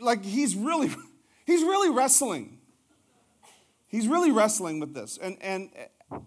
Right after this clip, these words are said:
it says, "As, as he, as he considered this, an angel of the Lord appeared to him in a dream. 'Joseph, son of David,' the angel said, 'do not be afraid to take Mary as your wife.'"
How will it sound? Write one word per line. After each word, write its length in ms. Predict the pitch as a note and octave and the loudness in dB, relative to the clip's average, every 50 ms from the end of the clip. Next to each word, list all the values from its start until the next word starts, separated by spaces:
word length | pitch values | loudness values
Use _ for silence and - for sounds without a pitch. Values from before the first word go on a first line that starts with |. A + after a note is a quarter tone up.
| - _ _ - | -18 _ _ -10
it 120 | G3+ G3 | -6 -4
says, 160 | - A#3+ G#3+ | -4 -4 -4
"As, 260 | - G#3+ B3 C4 B3 - | -2 0 0 0 0 0
as 220 | - A#3+ A#3 F#3+ | -2 -4 -4 -2
he, 380 | G#3 B3+ B3 A#3 G#3+ - - - _ _ _ _ _ _ _ _ _ - | -2 -4 -4 -4 -6 -10 -14 -20 _ _ _ _ _ _ _ _ _ -4
as 140 | A3 A3 A3 | -4 -2 -4
he 80 | A3+ | -6
considered 560 | A3 A3 G3 E3 - C4 D4 C#4 D4+ B3 F3+ | -8 -6 -4 -4 -2 -2 -2 -2 -2 -2 -4
this, 220 | F3 E3 D#3+ - - | -4 -6 -6 -6 -8
an 120 | F#3 F#3+ - | -10 -10 -10
angel 380 | G3+ G#3+ A#3+ C4+ A#3 A#3 B3 G#3 | -8 -6 -4 -4 -2 -2 -2 -4
of 120 | G#3 F3+ | -4 -4
the 60 | G3 | -4
Lord 300 | F#3+ F#3+ F#3+ F#3 F#3 - | -2 -2 0 -2 -2 -2
appeared 540 | - F3 C#3 _ - - B3+ C4+ C#4+ B3+ A3 | -6 -10 -12 _ -14 -14 -10 -10 -10 -10 -8
to 100 | A#3+ A3+ | -10 -8
him 220 | F#3 F#3+ F#3 F#3 G3 | -8 -8 -8 -10 -10
in 140 | - F#3 F#3+ | -12 -12 -12
a 60 | F3+ | -12
dream. 600 | E3+ E3+ G3 G3+ G3 E3+ D3 C3 A#2 - - - _ _ _ _ _ _ _ _ _ _ _ _ _ _ _ _ _ _ _ _ _ _ - D#3+ | -10 -10 -10 -8 -8 -8 -10 -10 -14 -16 -20 -20 _ _ _ _ _ _ _ _ _ _ _ _ _ _ _ _ _ _ _ _ _ _ -16 -12
'Joseph, 540 | D#3 D#3 G#3+ G#3 G#3 A3+ A3 - A#3 A3 A3 | -4 0 0 0 0 0 -4 -8 -10 -10 -10
son 260 | - - G#3+ G#3 A#3 | -6 -4 -4 -4 -4
of 100 | A3+ F3 | -6 -6
David,' 380 | F3 F3 E3+ D#3+ E3 E3+ D#3+ | -6 -6 -6 -6 -8 -10 -10
the 140 | D#3+ E3 D#3 | -8 -8 -6
angel 260 | D#3 D#3 D#3 D3+ D#3 | -6 -8 -8 -10 -12
said, 420 | C#3+ - - D3+ D3+ D3+ D#3+ F3 - _ _ _ _ _ _ _ _ _ _ _ _ _ _ _ _ D3+ | -12 -12 -10 -10 -10 -10 -12 -16 -20 _ _ _ _ _ _ _ _ _ _ _ _ _ _ _ _ -12
'do 120 | D3 C#3+ | -10 -8
not 320 | D3+ D#3 E3+ G3+ - G3+ | -4 -2 -2 -2 -2 -4
be 120 | F#3 B3 B3 | -6 -8 -8
afraid 520 | A#3+ - - - F#3+ F#3+ F#3 F#3 F3+ - | -8 -8 -6 -6 -4 -4 -4 -6 -8 -10
to 80 | F3+ E3 | -14 -14
take 260 | - F3+ E3+ D#3 - | -12 -12 -12 -12 -12
Mary 560 | E3 E3+ E3+ F3 F3 F3 F3 F3 F3 F3+ - - | -12 -10 -8 -8 -8 -6 -8 -8 -10 -10 -12 -10
as 280 | - E3 E3 D3+ C#3+ D#3+ | -8 -8 -8 -8 -10 -10
your 100 | E3 D#3 | -12 -10
wife.'" 560 | C#3+ D3 C#3+ C3+ C3+ C#3+ - - - - | -10 -10 -10 -10 -10 -14 -18 -20 -20 -20